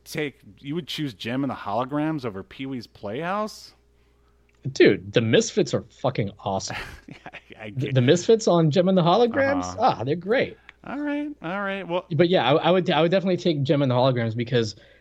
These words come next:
Speaker 2: like, it has a story in every episode. It has, like, a, an actual plot where this is just, like, "Here's two minutes of this. Here's a minute of this." And
Speaker 1: I did notice
Speaker 2: don't get
Speaker 1: that.
Speaker 2: me wrong, there's a few, there's a few things that are connected, but this is definitely a show made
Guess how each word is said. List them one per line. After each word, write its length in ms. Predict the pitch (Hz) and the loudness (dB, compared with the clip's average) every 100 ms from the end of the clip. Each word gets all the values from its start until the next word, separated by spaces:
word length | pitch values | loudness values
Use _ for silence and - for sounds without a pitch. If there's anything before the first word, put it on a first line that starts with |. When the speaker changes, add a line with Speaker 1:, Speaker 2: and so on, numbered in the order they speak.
| - | -2
Speaker 2:
like, 180 | 135 135 | 0 0
it 140 | 151 160 | 2 2
has 200 | 175 143 | 2 0
a 40 | |
story 600 | - - 151 180 120 90 - | -6 -4 0 0 0 -4 -8
in 100 | - | -2
every 240 | 113 110 | 0 2
episode. 480 | 120 135 107 - 104 | 2 0 -6 -4 -4
It 80 | 110 | 0
has, 240 | 123 117 | 2 2
like, 140 | 117 110 | 2 2
a, 160 | 107 | 2
an 80 | 107 | 2
actual 340 | 113 123 101 92 | 0 0 -4 -6
plot 440 | - 147 147 101 | -2 4 4 4
where 120 | 113 | 0
this 220 | 117 151 | 2 0
is 100 | 139 | 0
just, 320 | 117 123 117 120 | -2 0 0 0
like, 300 | 110 107 - - _ | 2 2 -4 -20 _
"Here's 320 | - 185 196 | 0 4 4
two 180 | - 226 | 2 2
minutes 320 | 202 202 190 | 4 4 2
of 120 | 185 165 | 0 2
this. 440 | 196 139 110 - _ _ | 4 4 2 -8 _ _
Here's 240 | - 220 180 | 0 4 4
a 60 | |
minute 260 | 160 139 170 | 4 4 4
of 120 | 185 | 4
this." 440 | 214 214 - - - _ _ _ | 6 4 2 -4 -14 _ _ _
And 380 | - 139 120 101 - | 2 2 2 -2 -6
Speaker 1:
I 100 | 120 | -4
did 240 | 123 151 | 0 2
notice 320 | 139 127 123 - | 4 4 2 0
Speaker 2:
don't 100 | 233 | 4
get 40 | 233 | 4
Speaker 1:
that. 40 | |
Speaker 2:
me 40 | 190 | 4
wrong, 180 | 147 139 | 2 0
there's 160 | 202 226 | -4 -2
a 60 | |
few, 260 | 226 202 196 _ _ _ _ | -2 -2 -4 _ _ _ _
there's 140 | 214 | 0
a 60 | 247 | 2
few 120 | 226 | 2
things 160 | 190 165 | 2 2
that 80 | 147 | 2
are 80 | |
connected, 500 | 139 151 107 104 123 | 2 0 0 0 0
but 120 | 120 120 | 0 2
this 160 | 170 | 4
is 100 | 214 | 4
definitely 600 | 160 156 180 147 147 139 | 2 2 2 2 2 2
a 240 | 120 120 113 | 2 0 0
show 400 | - 123 117 117 | -2 0 2 2
made 460 | 117 110 113 110 | 0 0 0 -2